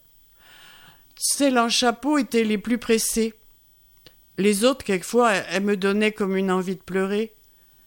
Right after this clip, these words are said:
parce qu'elles m'appelaient mon gosse, pauvre petit poilu. Moi, un vieux, ça me faisait quelque chose. Et les jours passaient, et je les comptais, dix,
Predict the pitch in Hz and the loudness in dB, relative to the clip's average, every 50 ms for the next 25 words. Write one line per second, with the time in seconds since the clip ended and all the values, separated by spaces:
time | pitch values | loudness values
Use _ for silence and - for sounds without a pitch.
0 | _ _ - 190 196 - - - 202 202 202 190 190 190 185 - 196 196 196 190 | _ _ -6 -4 -4 -4 -4 -2 -2 0 2 2 0 0 -2 -2 0 0 2 2
1 | 185 185 180 175 170 165 - - _ - 175 196 202 196 190 214 214 226 233 226 | 2 0 0 -2 -4 -6 -10 -16 _ -6 -2 0 0 0 2 2 2 2 2 -2
2 | - - - - - _ _ _ _ _ _ _ _ _ - - - _ - 214 | -4 -6 -8 -10 -12 _ _ _ _ _ _ _ _ _ -20 -20 -12 _ 0 0
3 | 220 220 208 - - 208 208 - - 208 202 - - 214 214 214 214 214 220 226 | 0 0 0 -4 -4 -4 -4 -2 -2 -4 -4 -2 -2 0 2 2 2 0 0 -2
4 | 233 - _ _ _ _ _ _ _ _ _ _ _ _ _ _ _ _ _ - | -4 -8 _ _ _ _ _ _ _ _ _ _ _ _ _ _ _ _ _ -2
5 | 185 208 220 220 208 202 185 175 - - - _ _ - - 175 180 185 185 160 | 0 2 2 2 2 2 0 -2 -4 -6 -10 _ _ -8 -2 0 0 2 0 0
6 | 180 180 190 208 208 196 170 147 - - _ _ _ _ - - - 190 185 180 | -2 -2 0 0 0 0 0 -4 -6 -12 _ _ _ _ -8 -4 -2 -2 -2 -2
7 | - 185 185 170 160 180 175 170 180 175 165 - - - 185 190 190 202 196 170 | 0 0 0 0 0 -2 -2 -2 -2 -4 -4 -4 -4 -4 -4 -4 -4 -4 -6 -8
8 | 147 135 139 - _ _ _ _ _ _ _ _ _ _ _ _ _ _ - 165 | -10 -12 -14 -16 _ _ _ _ _ _ _ _ _ _ _ _ _ _ -2 2
9 | 175 175 165 165 160 160 160 151 147 - - 208 208 190 - - _ - 165 151 | 2 2 2 2 2 0 0 0 -2 -2 0 0 -2 -2 -4 -8 _ -2 -2 -2
10 | 151 - - - - 220 226 202 165 147 143 _ _ _ _ _ - - - - | -2 -2 -4 -4 -2 -2 -2 -2 -2 -6 -10 _ _ _ _ _ -20 -20 -20 -20
11 | - - - _ - 165 175 160 - 175 175 170 185 208 220 220 - - 175 160 | -20 -20 -16 _ -4 -2 0 0 0 0 0 0 2 2 0 0 -2 -4 -4 -2
12 | 165 170 - - 226 226 208 180 160 131 120 - - - - - - - - - | -2 -4 -2 -2 0 2 2 2 0 -2 -6 -12 -20 -20 -20 -20 -20 -20 -20 -20
13 | - - 147 151 147 - 208 240 247 - - - - - - - - | -14 -12 -10 -6 -2 0 2 2 2 0 -2 -4 -4 -4 -4 -6 -8